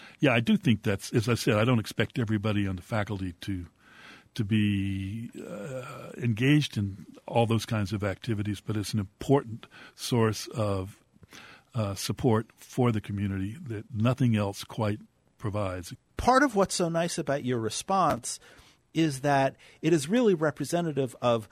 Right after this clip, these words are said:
Speaker 2: the presidential point of view, right? I asked a question, I asked an either or question, which is my tendency on the show, and your response was, "Well, that's true of some people and some parts of the university, and it's incredibly morally important for those folks,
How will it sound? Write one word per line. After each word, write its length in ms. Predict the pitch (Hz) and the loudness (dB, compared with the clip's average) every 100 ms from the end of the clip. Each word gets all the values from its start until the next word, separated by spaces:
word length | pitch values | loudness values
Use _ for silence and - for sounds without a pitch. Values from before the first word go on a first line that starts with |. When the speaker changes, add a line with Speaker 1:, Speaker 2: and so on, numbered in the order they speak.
| - - | -10 -2
Speaker 2:
the 100 | 143 | -2
presidential 640 | - 143 120 123 113 117 | 0 -2 0 -4 -2 -6
point 320 | - 110 104 | -4 -4 -4
of 80 | 101 | -6
view, 240 | 101 95 65 | -6 -8 -6
right? 180 | 95 104 | -4 -2
I 200 | 98 127 | 0 4
asked 420 | 135 127 127 - 123 | 6 6 2 0 2
a 180 | 117 | 2
question, 460 | 110 - 101 - 123 | 0 -2 -2 -2 -2
I 100 | 110 | -2
asked 180 | 104 - | -2 -6
an 60 | 107 | -6
either 300 | 104 110 110 | -2 0 0
or 240 | 98 107 | 0 -2
question, 480 | - 90 - 117 110 | -2 -6 -4 -4 -4
which 160 | 95 | -4
is 100 | 110 | -6
my 140 | 110 98 | -6 -6
tendency 440 | - 90 92 - | -6 -8 -6 -6
on 100 | 98 | -6
the 60 | 113 | -4
show, 360 | - 82 82 110 - - - | -4 -2 -2 -4 -10 -20 -6
and 160 | 139 147 | -4 6
your 180 | 185 208 | 6 6
response 500 | 185 - 185 180 - | 4 4 4 4 2
was, 240 | 156 143 - - - - | 0 0 -10 -20 -6 4
"Well, 260 | 196 185 - _ - | 4 4 -4 _ 2
that's 280 | 196 - | 4 4
true 340 | - - 233 202 | -2 0 4 4
of 100 | 175 | 4
some 280 | - 233 330 | 2 2 2
people 520 | 170 - 196 214 - | -2 0 0 0 -4
and 260 | - 165 165 | -2 -2 -2
some 260 | - 185 208 | -2 0 0
parts 280 | 185 170 | 0 0
of 20 | - | 0
the 60 | |
university, 500 | 170 160 208 - 165 - | -4 0 -2 0 -2 0
and 180 | 139 160 | -2 -2
it's 140 | - | -2
incredibly 800 | 190 - - 240 294 151 117 113 - - | -4 -4 2 2 2 0 -2 -2 -6 -8
morally 640 | 123 147 156 147 135 123 127 | 0 6 8 8 8 2 0
important 460 | 127 - 127 131 - - | -2 0 0 -4 -8 -16
for 240 | - 165 151 | 4 6 8
those 320 | 165 190 - | 8 8 6
folks, 400 | 135 120 113 | 2 2 0